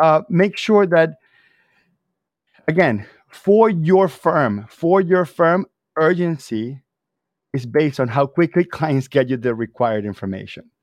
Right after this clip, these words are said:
For you, the customer, urgency is when do you need it? But we don't know when you need stuff by. Like, we can hear it, but we don't know it. We only understand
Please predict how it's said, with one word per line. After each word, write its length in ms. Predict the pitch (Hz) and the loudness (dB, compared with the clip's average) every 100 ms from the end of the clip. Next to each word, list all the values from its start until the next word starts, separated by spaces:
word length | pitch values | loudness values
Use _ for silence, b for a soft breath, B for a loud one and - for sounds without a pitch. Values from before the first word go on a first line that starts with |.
| _ _ _ _ _ _ _ _ - | _ _ _ _ _ _ _ _ -16
For 240 | - 143 | 0 2
you, 440 | 135 156 277 330 | 2 0 0 0
the 100 | 175 | -4
customer, 580 | 147 135 123 - 123 123 - | -2 -2 -2 -2 -2 -2 0
urgency 480 | 156 160 160 - 135 | 0 2 -4 -2 -4
is 140 | 120 | -2
when 260 | 120 143 135 | -2 0 -2
do 80 | |
you 160 | 120 113 | -2 -2
need 240 | 135 143 | -2 -2
it? 140 | 101 - _ _ _ _ | -6 -14 _ _ _ _
But 260 | 123 135 135 | -4 -4 -4
we 280 | 143 240 | -6 -4
don't 240 | 220 214 185 | -4 -2 0
know 180 | 190 185 | 0 0
when 220 | 185 180 | -2 -4
you 80 | 165 | -4
need 180 | 185 | -6
stuff 320 | - 131 117 117 | -4 -4 -4 -8
by. 180 | 101 | -12
Like, 160 | - 113 | -8 -6
we 120 | 120 | -6
can 120 | - | -8
hear 240 | 92 226 147 | -4 -2 0
it, 160 | 131 | -4
but 120 | 110 104 | -8 -8
we 100 | 123 | -6
don't 140 | 120 | -4
know 160 | 185 123 | -4 -4
it. 160 | 131 _ _ _ _ _ | -8 _ _ _ _ _
We 160 | 160 - _ | -2 -2 _
only 400 | 190 226 233 233 - | 2 2 0 -2 -2
understand 720 | 196 190 160 - 160 147 247 | 0 0 -4 -2 -2 -2 -8